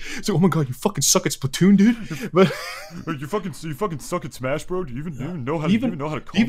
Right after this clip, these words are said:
Speaker 2: combo?"
Speaker 1: know how to play Mario Golf, you fucking idiot? <laughs> But, uh,
Speaker 2: Ugh.
Speaker 1: it's, again, like, Nintendo,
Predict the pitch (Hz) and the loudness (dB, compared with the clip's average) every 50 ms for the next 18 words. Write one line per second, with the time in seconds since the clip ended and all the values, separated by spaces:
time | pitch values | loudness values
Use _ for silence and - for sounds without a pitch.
0 | 254 208 202 226 254 247 175 - - 226 226 185 165 156 170 196 208 202 180 202 | 6 6 6 6 6 4 2 4 2 4 4 4 4 4 4 4 4 2 2 0
1 | 214 240 240 - 147 - - - - 139 - - 147 135 139 - 160 170 190 214 | -2 -2 -4 -6 -10 -10 -6 -6 -6 -6 -4 -4 -6 -4 -4 -4 -4 -4 -4 0
2 | - 214 - - - - - - - - - - - - - - - - 170 175 | 0 0 0 0 -6 -12 -16 -16 -18 -20 -20 -18 -18 -18 -18 -8 2 4 6 6
3 | 170 175 170 165 160 151 143 143 - - - - 104 107 110 107 98 - 196 190 | 8 8 8 10 10 10 8 6 0 -8 -16 -14 -10 -6 -6 -4 2 6 6 6
4 | - - - - - - - - - - - - - - - - - 208 190 208 | 6 4 -2 -10 -10 -12 -16 -18 -20 -20 -20 -20 -20 -20 -20 -2 0 2 6 6
5 | 196 170 160 151 147 143 139 139 - - _ - - - - - _ - - - | 6 6 6 4 2 0 0 -2 -8 -18 _ -20 -20 -20 -20 -20 _ -20 -20 -20
6 | - - - - - - - 175 180 180 170 - 190 202 202 196 196 190 185 175 | -20 -20 -20 -20 -12 -6 -4 0 0 0 2 2 2 4 4 4 4 4 4 4
7 | 160 147 - | 2 -2 -4